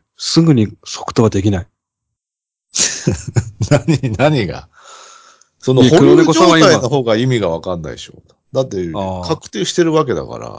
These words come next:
Speaker 1: あ、すでにこの段階でもうおかしいってこと？日本の。
Speaker 2: もうおかしいでしょうよ。
Speaker 1: 決まったんだったらもう、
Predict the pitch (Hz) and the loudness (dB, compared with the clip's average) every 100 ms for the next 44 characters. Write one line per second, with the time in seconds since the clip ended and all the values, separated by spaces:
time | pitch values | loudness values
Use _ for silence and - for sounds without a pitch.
0 | 139 127 269 254 202 165 214 247 233 233 | 0 2 4 4 4 4 4 4 4 2
1 | 240 233 240 233 120 131 165 156 120 90 | 2 0 0 0 -2 -4 -4 -6 -10 -14
2 | 104 110 110 101 90 87 _ _ - 110 | -16 -16 -14 -14 -14 -18 _ _ -16 -6
3 | 117 110 151 - 139 71 62 - - _ | -6 -4 -6 -2 -4 -4 -10 -18 -20 _
4 | _ _ _ _ - 185 214 - 254 220 | _ _ _ _ -4 0 0 2 0 2
5 | 208 - 254 190 185 170 131 104 | -2 0 2 4 6 6 4 0